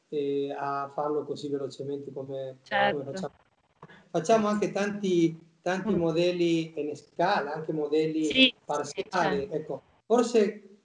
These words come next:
Speaker 1: quello che stia-, quello che stiamo valutando in questo momento è la prototipizzazione rapida,
Speaker 2: Mm.
Speaker 1: però diciamo che anche che la fa-, in questo momento la facciamo fare all'esterno. E adesso che abbiamo la nuova, il nuovo centro di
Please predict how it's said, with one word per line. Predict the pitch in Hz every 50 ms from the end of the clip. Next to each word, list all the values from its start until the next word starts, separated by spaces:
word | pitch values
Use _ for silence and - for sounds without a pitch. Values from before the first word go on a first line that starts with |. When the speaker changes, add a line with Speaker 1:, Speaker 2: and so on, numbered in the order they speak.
| _ _
Speaker 1:
quello | - 180 185 190 185 170
che | - - 156 -
stia-, | - - 196 185 180 175 160 151
quello | 160 196 190 175
che | 175
stiamo | - - 185 185 175
valutando | 170 165 160 165 160 160 175 180 180 175
in | 165 160
questo | 165 160 151 - 170
momento | 165 160 156 160 180 202 214 208 190 160 151
è | 151 151 151 156 156 - - _ _ _ _ _
la | - 156 147 139
prototipizzazione | 151 156 151 151 151 147 147 - 160 135 151 151 151 - - 175 170 165 165
rapida, | 165 170 160 156 156 - 175 165 175 190 220 247 247 - _ _ _ 233
Speaker 2:
Mm. | 240 233 226
Speaker 1:
però | 208 208 202 202 214 196
diciamo | 208 202 - 185 180 185 180 170 - - - _
che | - 160
anche | 156 156 165 156 - - - 196 185 175 180 165
che | - 151
la | 147 143
fa-, | - - -
in | - 139
questo | 165 160 160 170
momento | 165 175 180 170 170
la | 156 143
facciamo | 147 143 - - 160 156 156 151
fare | - 160 160 156 151 147 147 - - _ _ _ _ _
all'esterno. | - 156 170 165 - - - 175 160 156 156 151 156 170 180 185 196 196 - - _ _ _ _ _ _
E | - 156 151 156 156 -
adesso | 156 180 180 - - -
che | -
abbiamo | 165 160 175 170 170 170 156
la | 156 151
nuova, | 160 160 165 170 165 160 160 156 151 151 147 147 143 143 143 143 143 - _ _ _ _ _ _
il | 156
nuovo | 151 160 160 156
centro | 160 - 175 165 160 156 147
di | 151